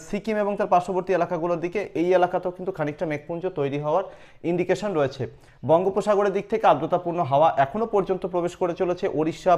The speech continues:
পশ্চিমবঙ্গ, বাংলাদেশ, ত্রিপুরা, আসামের বিভিন্ন এলাকাতে। তবে অন্যদিকে এই পশ্চিম ভারতের বিভিন্ন এলাকা, মূলত রাজস্থান এবং তার আশেপাশের যে এলাকাগুলো রয়েছে,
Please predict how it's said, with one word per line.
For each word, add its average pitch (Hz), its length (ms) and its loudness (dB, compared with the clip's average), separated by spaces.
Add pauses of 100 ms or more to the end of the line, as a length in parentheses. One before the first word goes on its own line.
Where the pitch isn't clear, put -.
পশ্চিমবঙ্গ, 151 560 0
বাংলাদেশ, 135 500 0
ত্রিপুরা, 143 360 -2
আসামের 156 300 -4 (420)
বিভিন্ন 202 240 0 (100)
এলাকাতে। 143 280 2
তবে 180 320 4
অন্যদিকে 190 540 2 (360)
এই 151 140 0 (100)
পশ্চিম 190 360 2
ভারতের 208 320 6
বিভিন্ন 190 300 -2
এলাকা, 156 220 4
মূলত 160 280 2
রাজস্থান 190 500 4
এবং 180 180 0
তার 165 200 4
আশেপাশের 170 400 -4
যে 165 60 0
এলাকাগুলো 156 400 0
রয়েছে, 160 300 0